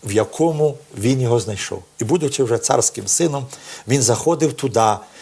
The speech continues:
і дивився, де він був. І це його смиряло, це йому давало такий поштовх вдячності, ким я став,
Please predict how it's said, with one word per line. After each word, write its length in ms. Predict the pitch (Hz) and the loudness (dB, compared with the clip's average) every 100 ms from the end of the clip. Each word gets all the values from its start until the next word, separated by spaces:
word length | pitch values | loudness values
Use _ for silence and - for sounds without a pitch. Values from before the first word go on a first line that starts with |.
| - | -4
і 80 | 123 | 0
дивився, 580 | 110 113 135 131 - 92 | 2 4 4 2 0 -2
де 300 | 87 135 156 | 0 0 0
він 220 | 139 131 | -2 -8
був. 420 | 110 123 107 95 - - - _ _ - | -4 -2 -2 -6 -14 -20 -20 _ _ -10
І 40 | 101 | -4
це 220 | - 135 | 0 2
його 200 | 123 113 | 2 2
смиряло, 720 | - 113 117 113 101 92 87 | 0 0 0 2 2 2 0
це 220 | - - | -2 0
йому 260 | 123 117 113 | 0 -2 -4
давало 480 | 98 107 110 107 - - - - | -2 0 2 0 -4 -16 -20 -8
такий 260 | 123 - 104 | -6 -4 -4
поштовх 540 | - 127 120 - 98 | -2 -2 -2 -4 -6
вдячності, 1000 | 92 90 117 117 - - 90 - - 95 - - - - | -8 -4 0 0 0 -6 -6 -6 -6 -8 -10 -18 -14 -4
ким 280 | 127 127 123 | -2 0 0
я 120 | 104 | -2
став, 500 | - - 113 92 | -2 0 0 0